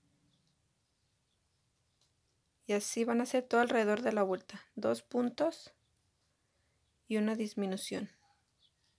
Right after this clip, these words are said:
Al final de la vuelta van a tener dieciocho puntos bajos.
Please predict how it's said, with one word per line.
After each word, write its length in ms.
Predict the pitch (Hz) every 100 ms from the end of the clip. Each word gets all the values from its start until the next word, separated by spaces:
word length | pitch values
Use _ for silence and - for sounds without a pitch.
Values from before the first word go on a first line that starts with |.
| _ _ _ _ _ _ _ _ _ _ _ _ _ _ _ _ _ _ _ _ _ _ _ _
Al 160 | 226 220
final 280 | 233 233
de 100 | 233
la 100 | 254
vuelta 260 | 247 226 240
van 160 | 233 233
a 80 |
tener 400 | 233 226 254 294 -
dieciocho 540 | 233 226 214 - 233
puntos 380 | - 214 226 220
bajos. 440 | - - - -